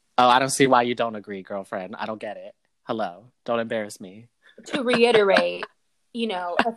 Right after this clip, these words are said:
Speaker 2: theme from our previous post conversation. This is not about you. This is about your
Speaker 1: <laughs>
Speaker 2: girlfriend.
Speaker 1: Yes.
Speaker 2: This is not about you,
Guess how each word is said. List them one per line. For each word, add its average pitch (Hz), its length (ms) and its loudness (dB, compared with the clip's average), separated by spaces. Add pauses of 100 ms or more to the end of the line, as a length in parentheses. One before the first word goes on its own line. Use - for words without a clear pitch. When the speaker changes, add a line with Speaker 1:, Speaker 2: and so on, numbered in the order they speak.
Speaker 2:
theme 233 500 -2
from 196 200 -2
our 175 160 -2
previous 202 580 -12
post - 360 -8
conversation. 165 600 -10 (140)
This 196 160 0
is 220 100 2
not 185 180 2
about 160 400 -2
you. 143 280 -10 (180)
This - 160 -12
is 269 140 -2
about 185 240 8 (100)
your - 80 0
Speaker 1:
<laughs> 277 80 10
Speaker 2:
girlfriend. 226 480 4
Speaker 1:
Yes. 247 200 4 (640)
Speaker 2:
This 240 200 0
is 285 160 -8
not 285 180 6
about 262 460 2
you, 202 180 -14